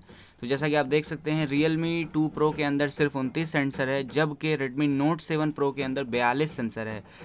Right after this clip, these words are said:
And I think कि तैंतालीस सेंसर था Note सेवन के अंदर। खैर कोई बात नहीं, इसमें एक कम नज़र आया मुझे। कैमरा हो गया, फीचर्स,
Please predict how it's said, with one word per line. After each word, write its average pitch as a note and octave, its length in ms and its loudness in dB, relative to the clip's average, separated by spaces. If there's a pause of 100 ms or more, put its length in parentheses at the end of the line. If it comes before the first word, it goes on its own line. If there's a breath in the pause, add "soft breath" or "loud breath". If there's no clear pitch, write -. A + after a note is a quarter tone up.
(160 loud breath)
And C#3 100 4
I C#3+ 200 4
think E3+ 200 -2
कि F3 100 -6
तैंतालीस D3 560 2
सेंसर D3+ 320 -2
था D#3 180 0
Note D3 360 0
सेवन D3+ 320 2
के B2+ 100 -4
अंदर। A2 260 -4
खैर C3+ 240 0
कोई C3+ 180 -2
बात B2+ 180 -2
नहीं, B2+ 80 -8
इसमें B2+ 200 -6
एक A#2+ 120 -10
कम B2 220 -2
नज़र A2 140 -4
आया G2+ 160 -4
मुझे। G#2 280 -10 (460 loud breath)
कैमरा C3 280 4
हो C#3+ 140 4
गया, C#3+ 180 0
फीचर्स, C3+ 580 -2